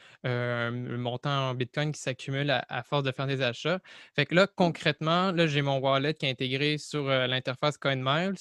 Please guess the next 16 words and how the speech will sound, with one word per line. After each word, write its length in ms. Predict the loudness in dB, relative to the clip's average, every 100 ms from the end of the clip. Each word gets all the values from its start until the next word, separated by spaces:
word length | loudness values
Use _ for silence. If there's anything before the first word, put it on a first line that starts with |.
| -10 -20 -20 _ 2
Comment 320 | 4 4 2
je 100 | 0
fais ? 300 | 2 2 0 -10 -2
Euh, 640 | 2 4 4 2 0 -2 -6 -8
c'est 160 | -4
quoi 160 | 2 4
l'étape ? 520 | 4 4 4 4 2 _ _ -4
Après, 260 | 2 4
là, 80 | 4
je 80 | 2
voudrais 380 | 0 2 4 4
retirer 560 | 2 0 -4 0 0
mes 100 | 0
Bitcoins 540 | -2 -4 -2 0 2 2
et 40 |
les 160 | 0